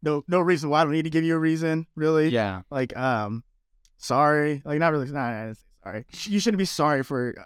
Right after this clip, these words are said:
Speaker 1: uh, e-, ever quitting a corporate job.
Speaker 2: Yeah.
Speaker 1: You should be thankful and, you know, not cut ties, burn bridges. But, uh, yeah, no, and I was, um, and I, uh, yeah, I, I did it. And then, uh,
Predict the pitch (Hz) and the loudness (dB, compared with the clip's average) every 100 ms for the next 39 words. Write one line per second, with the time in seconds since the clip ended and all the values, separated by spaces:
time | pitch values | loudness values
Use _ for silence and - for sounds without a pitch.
0 | 76 135 127 _ 151 165 151 156 143 127 | -14 -12 -12 _ -4 -2 -2 -2 0 0
1 | - 135 123 120 123 117 120 - 110 101 | -2 -6 -6 -2 -2 -2 -6 -2 0 0
2 | 95 - 127 127 131 131 131 127 123 113 | -2 -6 -4 0 -2 0 -2 0 -2 -4
3 | _ _ _ - 120 - - 117 117 113 | _ _ _ -8 -8 -8 -4 -2 -2 -4
4 | 117 110 110 110 - _ _ 117 107 104 | -4 -4 -4 -6 -12 _ _ -4 -2 2
5 | 185 185 175 147 147 151 147 131 120 113 | 2 4 2 2 -2 -4 -4 -4 -6 -10
6 | - - 226 240 247 240 240 214 175 196 | -12 -2 2 4 4 2 0 -2 -4 2
7 | 233 208 220 180 165 180 240 220 175 180 | 2 2 0 -2 0 2 2 0 -2 0
8 | 175 170 160 156 | 0 -2 -4 -8